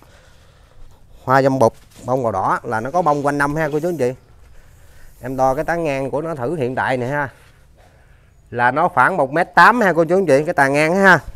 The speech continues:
Chiều cao là khoảng mét sáu ha. Rồi,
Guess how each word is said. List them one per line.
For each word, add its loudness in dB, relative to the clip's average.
Chiều -4
cao 4
là 2
khoảng 2
mét -2
sáu 10
ha. 8
Rồi, -6